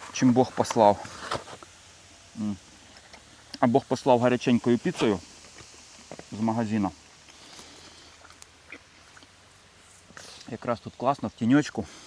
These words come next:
Потім замішаємо прикормочку і десь три годинки порибалимо.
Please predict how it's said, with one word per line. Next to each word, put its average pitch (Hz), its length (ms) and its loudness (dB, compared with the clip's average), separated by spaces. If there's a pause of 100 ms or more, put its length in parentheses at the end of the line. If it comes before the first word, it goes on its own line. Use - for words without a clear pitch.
(2500)
Потім 123 260 0
замішаємо 123 480 2
прикормочку 165 640 0 (1900)
і 123 100 -4
десь 117 160 -2
три 123 160 0
годинки 113 380 0
порибалимо. 107 580 0